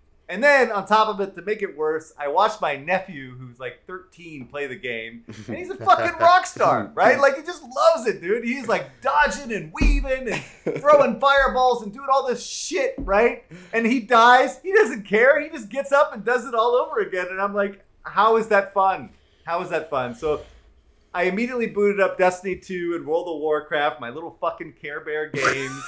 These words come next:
Speaker 1: and just loved it, dude. But Adam, you're right. I'm a big fucking wuss, and, and I, I just am never, ever going to be appealing, appeal, I'm never, these games are never going to appeal to me. Um,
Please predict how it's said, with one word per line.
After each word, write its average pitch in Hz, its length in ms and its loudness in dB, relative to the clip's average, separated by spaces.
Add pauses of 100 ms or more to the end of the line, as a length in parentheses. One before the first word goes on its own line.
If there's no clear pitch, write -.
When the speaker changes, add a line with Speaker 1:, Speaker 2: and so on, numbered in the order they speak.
(140)
Speaker 1:
and 117 160 -14
just 160 160 -6
loved 175 420 2
it, 107 180 0
dude. 107 300 -14
But 139 260 -8
Adam, 233 520 4 (1040)
you're 180 180 -4
right. 233 380 8 (520)
I'm 196 200 0
a 196 40 0
big 226 380 -2
fucking 202 460 -2
wuss, 185 560 -4
and, 147 220 -8
and 151 260 -8
I, 151 300 -4
I 147 100 -6
just 165 220 -14
am 143 160 -14
never, 185 320 0
ever 165 260 -2
going 147 300 -10
to 135 100 -20
be 135 380 -10
appealing, 123 720 -12
appeal, 185 560 -14
I'm 127 100 -14
never, 208 320 -6
these 196 220 -14
games 185 240 -12
are 147 100 -18
never 139 260 -6
going 127 240 -16
to 123 80 -18
appeal 117 420 -16
to 113 80 -20
me. 101 300 -20 (220)
Um, 98 440 -12